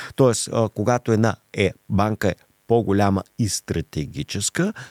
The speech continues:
те обикновено я спасяват. Ако е по-малка, давате на, давате на по-големите акули да я погълнат.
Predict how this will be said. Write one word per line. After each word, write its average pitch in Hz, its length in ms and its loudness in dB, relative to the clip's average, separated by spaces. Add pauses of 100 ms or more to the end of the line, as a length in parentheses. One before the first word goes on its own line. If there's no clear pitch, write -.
(140)
те 120 100 0
обикновено 107 540 2
я 131 60 2
спасяват. 120 640 0 (320)
Ако 107 300 0
е 98 80 4
по-малка, 107 760 2 (240)
давате 110 480 0
на, 101 220 4 (560)
давате 98 540 0
на 87 160 4 (340)
по-големите 92 720 2
акули 95 460 -4
да 87 180 -6
я 85 180 -6 (340)
погълнат. 87 1200 -2